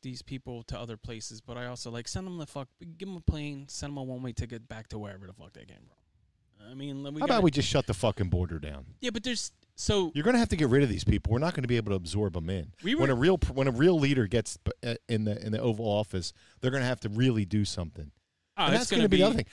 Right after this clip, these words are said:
Speaker 2: "Trump's a racist. Trump's a racist. He's deporting all these illegals.
Speaker 1: Yeah, but
Speaker 2: He's
Speaker 1: they
Speaker 2: a racist." I, I can't wait. That's gonna be the,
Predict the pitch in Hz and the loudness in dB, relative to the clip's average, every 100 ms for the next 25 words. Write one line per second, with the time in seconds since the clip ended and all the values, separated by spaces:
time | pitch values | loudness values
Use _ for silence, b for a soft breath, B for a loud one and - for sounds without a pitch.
0 | B - 381 381 - 302 339 330 - 254 | B -4 -4 -4 -6 -4 0 -2 -2 -8
1 | - - 339 330 - 294 302 311 - 262 | -8 -2 -2 -2 -4 -2 0 0 -2 -4
2 | - 302 - 311 - 294 277 202 240 233 | -2 -2 -4 -6 -2 -2 -2 -6 -6 -6
3 | 247 214 220 214 214 - 277 262 269 302 | -8 -8 -6 -4 -4 -4 -4 -2 2 2
4 | 170 156 127 92 113 143 147 _ - 175 | 2 0 -2 -6 -4 -4 -6 _ -10 -4
5 | 226 208 196 117 - b b 156 - 170 | -2 0 0 -2 -6 b b -4 -2 -2
6 | 151 156 139 | 2 2 2